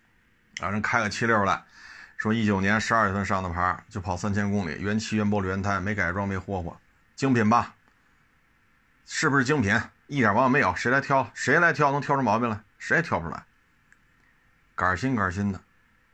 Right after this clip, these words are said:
给多少？人张嘴要了一百八，这我们能收吗？你说怎么收？啊，你别一百八了，八十我们都不敢要，因为这东西就四十多，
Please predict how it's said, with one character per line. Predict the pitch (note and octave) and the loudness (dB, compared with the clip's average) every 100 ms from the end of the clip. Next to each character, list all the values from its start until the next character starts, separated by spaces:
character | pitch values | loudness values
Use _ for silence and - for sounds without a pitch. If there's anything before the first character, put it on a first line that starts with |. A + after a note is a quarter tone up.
| _ _ _ _ _ _ _ | _ _ _ _ _ _ _
给 | F2+ | -6
多 | G2 A2 | -2 -2
少？ | F2 F2+ - | -2 -4 -10
人 | G2+ | -8
张 | G2 A#2 | -4 -2
嘴 | G2 G2+ | 0 2
要 | G2+ | 2
了 | F#2+ - | 0 -4
一 | A2 | -8
百 | F#2 | -6
八， | F2 G2+ - _ _ _ _ _ _ _ _ _ _ _ _ _ _ _ _ | -4 -6 -8 _ _ _ _ _ _ _ _ _ _ _ _ _ _ _ _
这 | - | -4
我 | G#2 | -2
们 | |
能 | F#2+ A2 | -2 -2
收 | A#2+ A2 | -2 0
吗？ | G2+ F2+ - _ _ _ _ _ _ _ _ _ _ _ _ _ _ _ _ _ | 0 -4 -10 _ _ _ _ _ _ _ _ _ _ _ _ _ _ _ _ _
你 | F#2+ | -6
说 | A#2 | -2
怎 | G2+ | -2
么 | F2 | -2
收？ | A#2 A2+ G#2+ _ _ _ _ _ _ _ _ _ _ _ _ _ _ _ _ _ _ | -2 -2 -4 _ _ _ _ _ _ _ _ _ _ _ _ _ _ _ _ _ _
啊， | E2 - - _ _ | -20 -20 -20 _ _
你 | - | -8
别 | G#2 A2 | -4 0
一 | A2+ | 0
百 | G2 F#2+ | 0 2
八 | A2 G#2+ | 4 2
了， | F#2+ | 2
八 | E2+ A2+ | 0 0
十 | G#2+ | 2
我 | A2 | 0
们 | G2 | 0
都 | |
不 | F#2 | -2
敢 | F2 D#2+ | -4 -4
要， | E2 - _ _ _ _ _ _ _ _ | -4 -8 _ _ _ _ _ _ _ _
因 | G#2+ | -4
为 | A#2+ | -2
这 | A2 | 0
东 | B2 B2+ | 2 2
西 | A#2 G2+ - _ _ _ _ _ _ _ _ _ _ - | 4 2 -2 _ _ _ _ _ _ _ _ _ _ -8
就 | B2 | -6
四 | G#2 B2 | -4 -2
十 | G2+ | 0
多， | G2 G2 | 0 -2